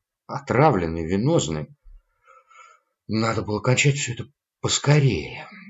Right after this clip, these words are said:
Выскользнуть из липкой патоки полуправды,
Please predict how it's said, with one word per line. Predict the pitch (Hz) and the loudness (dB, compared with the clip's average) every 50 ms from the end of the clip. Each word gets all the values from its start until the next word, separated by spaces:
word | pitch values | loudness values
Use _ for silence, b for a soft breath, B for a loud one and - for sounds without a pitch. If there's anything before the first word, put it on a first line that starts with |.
| - | -16
Выскользнуть | 90 92 113 143 156 143 - - 98 87 78 92 95 92 - | -10 -2 0 2 4 4 4 2 0 -4 -2 -2 -2 -2 -2
из | 98 87 80 | -4 -4 -4
липкой | 101 107 98 - _ - 87 - _ _ _ - | -4 -4 -4 -6 _ -10 -12 -12 _ _ _ -2
патоки | 113 110 104 - - - - - - - | -2 -2 -2 -2 -6 -12 -14 -16 -10 -4
полуправды, | 95 95 95 98 98 - 117 113 104 90 78 71 71 78 73 | -4 -2 -2 -2 -2 -2 0 2 2 2 0 -2 -6 -10 -10